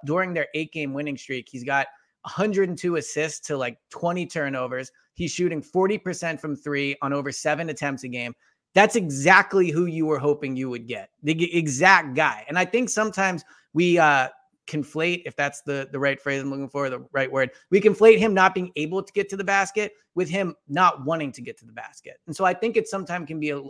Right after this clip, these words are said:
a little bit of both. And I just have seen a far more, while also playmaking, a far more aggressive mentality of, to your point, you know, six,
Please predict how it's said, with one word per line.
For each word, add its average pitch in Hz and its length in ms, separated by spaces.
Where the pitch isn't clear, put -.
a 151 40
little 156 280
bit 139 140
of 113 140
both. 143 300
And 170 120
I 185 240
just 185 180
have 170 180
seen 180 280
a 147 80
far 151 360
more, 151 500
while 180 200
also 190 260
playmaking, 143 640
a 156 80
far 175 240
more 170 180
aggressive 156 480
mentality 147 720
of, 160 160
to 202 100
your 254 140
point, 127 320
you 156 80
know, 151 140
six, - 460